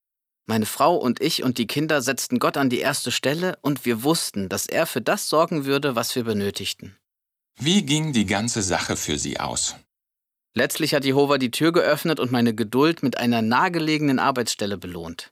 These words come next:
Speaker 1: Die Arbeitszeiten sind ideal für meine Zusammenkünfte. Ich habe jetzt sogar mehr Zeit für religiöse Aktivitäten mit meiner Familie.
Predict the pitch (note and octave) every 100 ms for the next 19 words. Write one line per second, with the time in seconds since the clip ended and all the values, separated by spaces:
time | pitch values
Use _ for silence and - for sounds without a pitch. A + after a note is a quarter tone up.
0 | _ _ _ - - C3+ C#3+ C3+ - C3
1 | B2+ A#2+ B2 A#2+ A#2+ D#3 E3+ D#3+ D3 C#3
2 | - B2 C#3+ D#3 B2+ G#2+ - - F2 _
3 | _ _ _ _ - B2 C3 B2+ - A#2
4 | A2+ A2 B2 F3+ - D#3+ - C#3 B2+ A#2+
5 | A2+ C3 C#3+ - - C3+ B2 A#2+ C#3+ D3
6 | C3 B2 B2+ A#2+ - A2+ C#3 C#3+ F#2